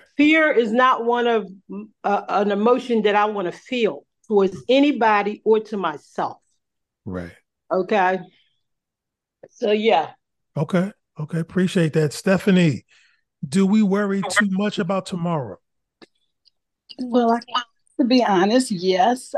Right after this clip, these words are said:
Speaker 3: I could say I'm getting better with that, though. I do worry, and I'm learning now at this age and stage in my life to not worry, to let things go. And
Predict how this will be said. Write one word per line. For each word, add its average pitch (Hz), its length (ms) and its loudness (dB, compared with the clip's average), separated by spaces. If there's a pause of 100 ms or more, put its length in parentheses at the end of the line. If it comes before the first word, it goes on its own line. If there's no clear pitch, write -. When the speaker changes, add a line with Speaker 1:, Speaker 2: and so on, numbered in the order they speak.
Speaker 3:
I 202 120 -4
could 226 160 -8
say 190 540 -6 (460)
I'm 247 120 6
getting 180 260 6
better 151 240 2
with 143 180 -14
that, 120 260 -8
though. 131 140 -4
I 190 180 -4
do 247 240 6
worry, 190 720 0 (920)
and 214 140 4
I'm 196 140 4
learning 196 640 6
now 170 480 -2 (140)
at 175 200 -6
this 180 280 0
age 156 340 -2
and 156 100 -2
stage 165 320 -4
in 156 80 0
my 156 140 0
life 165 280 -10 (580)
to 285 100 -4
not 285 320 -2
worry, 127 640 -8 (460)
to 180 120 -4
let 190 300 -2
things 214 320 0
go. 208 500 0
And 180 180 -6